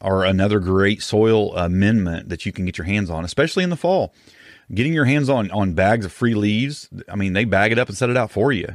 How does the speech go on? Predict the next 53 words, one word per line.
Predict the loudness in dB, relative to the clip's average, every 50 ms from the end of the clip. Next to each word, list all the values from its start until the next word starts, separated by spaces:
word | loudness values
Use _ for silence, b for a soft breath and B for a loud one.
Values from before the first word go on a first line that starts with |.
| -8 -6
and | -2 -2
you | -2 -2
just | -2 -2 0
go | 0 2
around | 2 2 2 0
and | -2
pick | 0 0 0 0 2
it | 0
up. | 0 2 0 0 -2
It's | -4 -10 -12
extremely | -14 -6 -2 0 2 2 2 2
easy. | 2 0 -2 -2 -6 -10 -10 -10
Get | -10
with | -6 -4
your | -2 -2
neighbors, | 0 2 2 2 0 0 0 -2 -2 -6 B B B B B B B B _
make | -4 -4 -2
sure | 0 2
they're | 2 2 2
not | 2 0
using | 0 0 0
no | -2 -2
chemicals | -2 0 0 0 2 2 2 0 2
on | 2 2
their | 0 0 -2
trees | 0 0 2 2 2 2 0 0
or | -2
anything | -2 -2 -4 -4 -4
like | -4 -4 -2
that. | 0 2 2 4 4 2 0 -2 b b b b b
If | -12 -8 -6 -4
you | -2
know | 0 0 2 2 0
'em, | -2 -4 B B B B B B B B B -6
uh, | -4 -4 -2 -2
you | -4 -4 -4
can, | -4 -4 -4 -4 -2
and | -2 0 0
you | -2
can | -2 -4 -4
compost | -2 0 0 0 0 0 0 -2 -2 -2 -6
those | -8 -8 -8
things. | -10 -10 -10 -12 -10 -6
Um, | -6 -4 -4 -6 -6 -6
they | -4 -2 0
make | 0 0 0 -2
a | -2
great | 0 0 0 0 0 0
garden | -2 0 2 2 2 0 0
cover | 0 0 0 2 0
mulch | 0 2 2 0 0 -2 -4 -10 -16 B B B B B B B B
for | -4 -4 -2 0
winter. | 2 2 2 2 0 -2